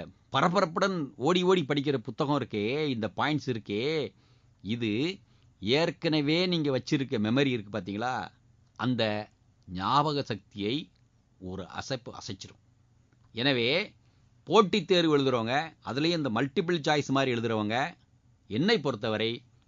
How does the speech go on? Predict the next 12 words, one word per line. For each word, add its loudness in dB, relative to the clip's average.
முதல் 2
நாள் 2
எட்டு, -4
ஒன்பது 0
மணிக்கே -2
படிக்கிறத -4
படிச்சு -4
முடிச்சிரு, -4
மூட்டை -2
கட்டிடணும். -4
நைட்டு -6
சாப்பிட்டோமா, 0